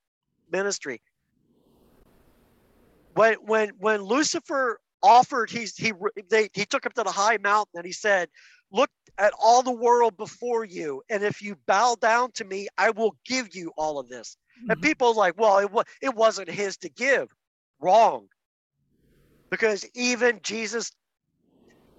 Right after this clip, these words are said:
Speaker 1: even Jesus said, "Lucifer is the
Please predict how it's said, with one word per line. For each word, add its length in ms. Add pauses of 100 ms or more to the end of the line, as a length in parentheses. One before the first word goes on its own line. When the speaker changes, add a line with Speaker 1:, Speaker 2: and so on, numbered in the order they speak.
(160)
Speaker 1:
even 380
Jesus 420
said, 440 (360)
"Lucifer 760
is 200
the 140